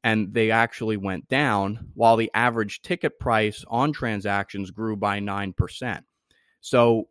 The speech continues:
you see professional contractors also are making fewer visits and are purchasing in higher quantities. But what this really says is that customers at Home Depot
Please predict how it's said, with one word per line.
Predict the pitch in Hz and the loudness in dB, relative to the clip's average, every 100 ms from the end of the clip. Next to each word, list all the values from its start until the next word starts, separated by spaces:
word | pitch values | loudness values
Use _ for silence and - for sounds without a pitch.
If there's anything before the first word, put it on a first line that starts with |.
| - | -6
you | 135 | -6
see | - 143 120 | -2 -2 0
professional | - 107 123 131 - 113 | -2 -2 0 0 0 -4
contractors | - 135 123 - 117 117 110 104 | -2 -2 0 2 0 0 -2 -6
also | - 123 135 127 117 117 139 - | 2 2 2 2 2 2 0 -2
are | 110 | 0
making | 107 104 107 95 | 0 -2 -4 -8
fewer | - 120 117 | -4 -2 0
visits | 104 113 107 110 110 - _ _ _ | 0 0 2 -2 -2 -12 _ _ _
and | - 104 101 - | -4 -2 -2 -2
are | 101 92 | -4 0
purchasing | - 123 120 - 117 110 | 2 2 -2 -4 -2 -2
in | 95 | -6
higher | 90 110 110 101 | -4 0 2 2
quantities. | - 120 120 113 110 110 107 - - - | 0 0 2 2 0 -2 -4 -10 -20 -2
But | 120 117 _ _ - | 2 2 _ _ -2
what | 123 117 | 0 2
this | 143 135 | 2 0
really | 127 139 151 120 | 0 2 2 0
says | - 160 151 123 123 | -2 0 2 2 0
is | 117 110 | -6 -4
that | 113 110 - | -2 -2 -4
customers | - 139 147 139 131 120 | 0 0 0 -2 -2 -2
at | 107 | -4
Home | 107 113 101 | -4 -4 -4
Depot | 107 107 95 92 98 | -6 -6 -2 -2 -2